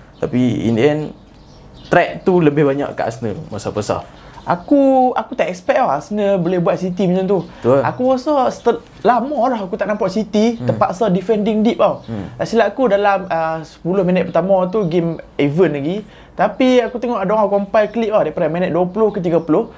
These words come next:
Speaker 2: So pada siapa-siapa lah, fan yang nak tengok balik game ni, uh, betapa dominannya Arsenal dan betapa City terpaksa defend,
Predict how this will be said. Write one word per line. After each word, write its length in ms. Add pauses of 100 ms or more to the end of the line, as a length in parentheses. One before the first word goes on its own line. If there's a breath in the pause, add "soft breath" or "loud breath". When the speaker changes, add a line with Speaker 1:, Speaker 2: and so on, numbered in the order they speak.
(220 loud breath)
Speaker 2:
So 160
pada 240
siapa-siapa 400
lah, 240
fan 320
yang 80
nak 80
tengok 320
balik 240
game 240
ni, 160
uh, 400
betapa 240
dominannya 560
Arsenal 320
dan 160
betapa 720
City 400
terpaksa 400
defend, 400